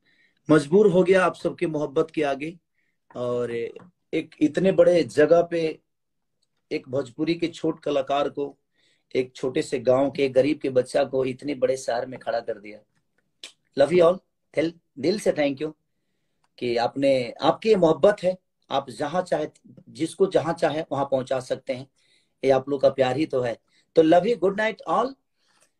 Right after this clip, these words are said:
और क्या बताऊं, आज emotional हो गया मैं, क्योंकि मैं कभी सोच ही नहीं सकता था कि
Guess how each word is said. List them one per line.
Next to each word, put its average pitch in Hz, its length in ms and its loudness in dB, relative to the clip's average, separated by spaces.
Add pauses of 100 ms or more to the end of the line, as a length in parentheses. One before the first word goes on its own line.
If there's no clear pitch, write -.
(120)
और 120 520 -12 (1200)
क्या 208 160 4
बताऊं, 123 420 -4
आज 156 320 -10 (1120)
emotional 180 480 2
हो 196 80 4
गया 147 180 2
मैं, 127 180 -8 (1120)
क्योंकि 175 220 2
मैं 214 120 0
कभी 220 180 0
सोच 185 260 -2
ही 226 60 -2
नहीं 233 120 -4
सकता 160 340 0
था 120 200 -8 (760)
कि 135 640 -4